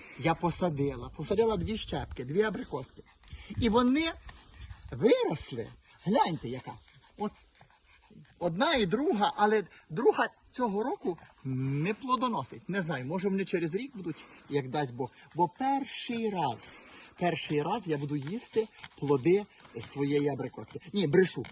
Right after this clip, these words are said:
Того року було щось чотири чи п'ять ягід, більше не було. А цього року вже ось такі в мене є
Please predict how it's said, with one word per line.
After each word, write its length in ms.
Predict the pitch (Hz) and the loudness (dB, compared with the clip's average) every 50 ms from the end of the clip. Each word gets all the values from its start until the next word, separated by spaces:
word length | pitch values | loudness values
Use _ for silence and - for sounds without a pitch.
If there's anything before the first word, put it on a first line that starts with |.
| - - _ | -16 -16 _
Того 200 | - 220 196 202 | 4 6 8 8
року 220 | 220 226 - - | 6 6 4 0
було 200 | 190 190 190 196 | -2 0 0 0
щось 220 | - - 175 165 - | 2 0 -4 -4 0
чотири 460 | - 208 185 - - 208 202 180 165 | 0 -2 0 6 6 6 6 6 2
чи 160 | - - 170 | -2 -4 -8
п'ять 460 | 139 - - 190 180 - 170 - - | -8 0 2 4 4 4 0 -2 -2
ягід, 320 | - 156 156 151 127 135 123 - - - - - - | 0 0 0 0 -2 -6 -10 -10 -18 -20 -20 -12 -4
більше 300 | 139 165 170 - - 156 | -2 -2 0 0 0 -2
не 100 | 156 147 | -2 -2
було. 240 | 139 143 131 123 - - - - - - | -4 -4 -6 -6 -8 -12 -20 -20 -8 2
А 120 | - 180 | 4 4
цього 320 | 175 - 226 247 208 196 185 | 4 6 4 4 6 6 2
року 220 | 170 147 - 156 | 2 0 0 -4
вже 260 | 135 123 143 151 147 143 - - - - _ | -4 -2 -2 -2 -2 -4 -12 -20 -20 -10 _
ось 220 | - 160 151 - | 0 0 0 0
такі 400 | - 165 147 - - 160 147 147 - - - - _ - - _ _ _ - | -4 -6 -6 -6 -4 -4 -4 -6 -6 -12 -20 -20 _ -20 -20 _ _ _ -8
в 40 | 131 | -6
мене 280 | 127 123 123 131 135 139 135 113 | -4 -4 -4 -6 -8 -10 -6 -4
є 200 | 135 131 131 135 | -4 -4 -4 -8